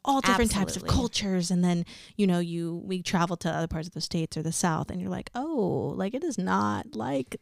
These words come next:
Speaker 1: that everywhere." <laughs>
Speaker 2: Yes. Yes, not at all. And I think that it's a, it's a bubble that I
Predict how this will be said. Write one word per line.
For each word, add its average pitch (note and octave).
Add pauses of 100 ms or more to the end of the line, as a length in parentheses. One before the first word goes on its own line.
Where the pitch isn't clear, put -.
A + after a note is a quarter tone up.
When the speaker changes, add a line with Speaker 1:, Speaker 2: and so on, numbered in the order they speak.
(180)
Speaker 1:
that F3
everywhere." G#3 (140)
<laughs> -
Speaker 2:
Yes. - (260)
Yes, -
not E3+
at D#3+
all. D3
And F#3+
I F#3+
think F#3+
that E3+
it's -
a, F3 (320)
it's F3
a F#3
bubble F3
that D#3
I D3